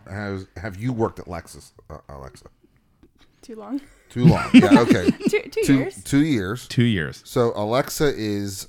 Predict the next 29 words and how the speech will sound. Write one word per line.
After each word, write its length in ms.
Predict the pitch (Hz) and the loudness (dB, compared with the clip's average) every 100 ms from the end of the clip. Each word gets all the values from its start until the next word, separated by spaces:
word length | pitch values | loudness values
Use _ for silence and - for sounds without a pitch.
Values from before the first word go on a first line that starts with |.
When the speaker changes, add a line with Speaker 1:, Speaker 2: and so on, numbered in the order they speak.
| - | -8
Speaker 1:
uh, 400 | 87 82 80 80 - _ _ _ | -6 -4 -4 -6 -12 _ _ _
she 120 | - 117 | -8 -4
was 120 | 113 | 0
there 300 | 110 101 - - | 0 -2 -8 -12
prior 320 | - 98 92 90 | -4 -4 -4 -8
to 180 | - | -10
me. 360 | 95 104 87 123 - | -8 -8 -10 -12 -6
Speaker 3:
Okay. 440 | 107 95 76 120 - _ _ _ _ _ - | -6 -4 -4 -4 -6 _ _ _ _ _ -14
Speaker 1:
And 300 | 95 92 92 - | -10 -10 -10 -2
Speaker 3:
You 80 | |
Speaker 1:
you, 60 | 196 | 0
Speaker 3:
know 260 | 220 208 165 | 2 2 0
Speaker 1:
you 100 | 190 | 0
started 340 | - 147 127 | 2 0 0
as 120 | 107 | -10
summer 320 | - 156 156 90 | -8 -8 -6 -8
help, 300 | 87 - - | -12 -14 -16
right? 280 | 85 107 - _ _ _ _ _ _ _ _ _ | -14 -14 -16 _ _ _ _ _ _ _ _ _
Originally. 480 | 95 90 120 117 67 254 | -14 -12 -12 -14 -14 -10
Speaker 2:
No, 140 | 262 | -6
I 160 | 240 311 | -6 -6
started 440 | - 339 320 285 | -10 -10 -10 -10
whenever 540 | 247 240 220 208 185 - - - | -8 -8 -8 -12 -12 -16 -20 -18
Kara 380 | - 220 240 170 | -12 -10 -10 -12
left 440 | - - - _ _ _ _ _ _ - | -16 -20 -20 _ _ _ _ _ _ -8
for 60 | |
Speaker 1:
Oh. 40 | 82 | -4
Speaker 2:
college. 680 | 104 110 87 69 - - - _ - | 0 0 -2 -8 -18 -20 -20 _ -16
Speaker 1:
Okay. 320 | 85 - 82 | -14 -10 -12